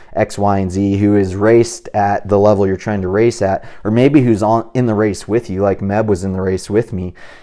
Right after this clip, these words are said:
And, you know, we were working together in that second group early on in the race. And I remember it really kind of, like,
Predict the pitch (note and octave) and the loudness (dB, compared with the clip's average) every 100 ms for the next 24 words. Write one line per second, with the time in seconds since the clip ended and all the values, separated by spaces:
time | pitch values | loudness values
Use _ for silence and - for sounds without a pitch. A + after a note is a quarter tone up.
0 | _ F2 G#2 G2 F2+ G#2+ G#2 F#2+ F#2+ G2+ | _ -6 -2 -2 -4 -4 -2 -2 -4 -2
1 | G#2 G#2 F#2+ G#2 - G2 F2 G#2+ G#2 G#2 | 0 2 2 0 0 -4 -2 2 2 2
2 | G2+ G2+ - - G2+ G2 F2+ G2+ G2+ G2+ | 0 -2 -4 -2 -2 -2 -4 -2 -2 -2
3 | G#2 G2+ G2+ G2+ G2+ G2+ G2+ G#2 G#2 - | -2 0 0 0 -2 -2 -2 -2 -4 -4
4 | G2 G2 A2 C#3+ G#2+ F2+ F#2 G2+ A2+ A2+ | -4 0 0 2 2 0 -2 2 6 6
5 | A2 - A2 G#2 G2 F#2+ F#2 | 4 2 0 0 0 -2 -2